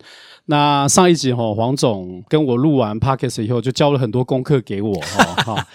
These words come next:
Speaker 1: 对，所以我回去有了一个很努力的用功哦，把我知道的知识还有看过的书吼都翻出来。好，那我们今天来讲一下吼，这个咖啡豆浅焙、中焙、深焙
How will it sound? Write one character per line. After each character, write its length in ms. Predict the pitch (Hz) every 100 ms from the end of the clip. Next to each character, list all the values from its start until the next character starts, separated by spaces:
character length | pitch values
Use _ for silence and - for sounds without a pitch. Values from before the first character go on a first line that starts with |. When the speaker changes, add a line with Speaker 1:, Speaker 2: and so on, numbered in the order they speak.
| - -
Speaker 1:
对， 240 | 135 120
所 160 | 113 160
以 40 |
我 120 | 139 131
回 160 | 139
去 180 | 139 160
有 140 | 139
了 80 | 135
一 60 | 139
个 260 | 143 135
很 180 | 123 127
努 160 | 143 117
力 120 | 135
的 100 | 127
用 240 | 123 143 120
功 280 | 120 117
哦， 280 | 113 95 87 - -
把 100 | 139
我 140 | 127
知 180 | 120 135
道 140 | 139
的 80 | 127
知 220 | - 127
识 120 | 120
还 100 | 135
有 100 | 123
看 180 | 113 139
过 100 | 131
的 60 | 117
书 260 | - 117
吼 120 | 104 104
都 80 |
翻 200 | 110 107
出 220 | 110 117 104
来。 180 | 69
好， 240 | - 113 135 - -
那 160 | 226 180
我 60 |
们 120 | 143
今 140 | 151 214
天 80 | 202
来 100 | 160
讲 220 | 139 101
一 40 |
下 200 | - 156
吼， 180 | 127 110
这 140 | 107
个 340 | 139 127 120 107 _ - _
咖 180 | - 190
啡 160 | 220
豆 300 | 208 175 - _ _ _ _
浅 360 | - 147 117 107
焙、 320 | 107 101 110
中 300 | - 151 156
焙、 240 | 127 101
深 260 | 107 - 139
焙 260 | 139 92 95